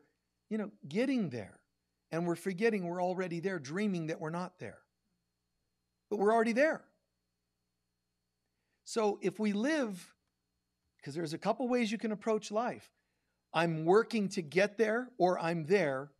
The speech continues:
and the working to get there is just me catching up to myself. And the one is the faster, to recognize you're already there,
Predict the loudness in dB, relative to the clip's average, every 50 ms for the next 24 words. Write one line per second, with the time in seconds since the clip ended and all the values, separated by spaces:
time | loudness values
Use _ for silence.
0 | _ _ _ _ _ _ -2 -2 -2 -2 -4 -4 -4 -2 0 4 4 4 4 2
1 | -2 -4 -4 -4 -2 -2 -2 -2 -2 -2 -6 -6 -4 -6 -6 -6 -6 -8 -8 -6
2 | -6 -6 -6 -4 -4 -6 -6 -6 -8 -6 -6 -6 -8 -8 -12 -12 -10 -12 -12 -14
3 | -16 -18 -18 -20 _ _ _ _ _ _ _ _ _ _ _ _ _ _ _ _
4 | _ _ _ _ _ _ _ _ -10 -8 -6 -6 -8 -10 _ -12 -4 -2 -2 -2
5 | 0 0 0 2 2 2 0 -2 -4 -8 -8 -8 -8 -6 -6 -8 -6 -4 -4 -4
6 | -6 -10 -14 -18 -20 -20 _ _ _ _ _ _ _ _ -6 -2 0 0 0 -2
7 | -4 -8 -8 0 2 2 2 2 0 -4 -4 -2 0 0 -2 -2 -2 0 2 4
8 | 4 4 4 2 -2 -2 -2 -4 -2 -2 0 0 0 -2 -4 -8